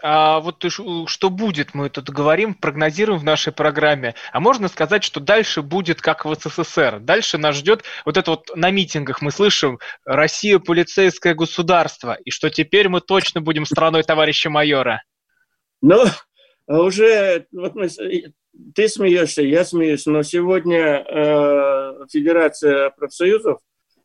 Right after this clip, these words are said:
Speaker 2: значит, страны уже внесла предложение скорее все национализировать, создать, говорит, все, включая ту самую парикмахерскую, о которой мы говорили с тобой в перерыве, и салон красоты. И это будет правильно,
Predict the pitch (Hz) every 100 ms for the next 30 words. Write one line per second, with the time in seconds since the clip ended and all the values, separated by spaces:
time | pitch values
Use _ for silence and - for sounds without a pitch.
0 | - 135 143 147 - - 151 151 147 147
1 | 165 175 175 190 180 147 143 147 151 160
2 | 143 135 - 156 160 143 - - 175 147
3 | 139 - 143 143 143 151 147 190 208 175
4 | 151 - 139 127 143 123 135 120 _ _
5 | - - 220 143 151 156 151 160 143 156
6 | - 143 139 127 143 135 - 190 180 151
7 | - 156 151 143 147 139 139 131 135 131
8 | 127 120 - 135 120 - 135 131 123 120
9 | 120 - - _ - 123 151 151 143 139
10 | 135 - 143 135 127 110 - _ _ _
11 | 147 151 160 220 220 185 180 170 - -
12 | 135 156 196 214 214 202 196 185